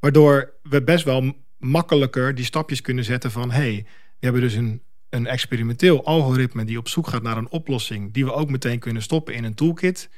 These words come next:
die weer gebruikt wordt door, nou ja, zeg, tienduizenden stukken software,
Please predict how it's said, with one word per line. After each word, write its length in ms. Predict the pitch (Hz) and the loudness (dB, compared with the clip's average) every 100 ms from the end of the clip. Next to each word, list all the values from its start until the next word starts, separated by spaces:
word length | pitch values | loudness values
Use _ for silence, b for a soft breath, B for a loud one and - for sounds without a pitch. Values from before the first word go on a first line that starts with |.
| - | 0
die 140 | 143 | 4
weer 120 | 151 | 4
gebruikt 400 | 139 127 143 151 | 2 0 0 0
wordt 200 | 139 127 | 0 -2
door, 340 | 120 120 110 123 | -2 -2 -4 -6
nou 140 | - 107 | -6 -4
ja, 140 | 101 | -4
zeg, 220 | 95 110 - | -4 -6 -4
tienduizenden 600 | - 139 123 131 123 123 | 0 2 2 2 0 -4
stukken 240 | - 120 | -4 -6
software, 520 | 123 151 147 143 143 | -4 -4 -2 0 0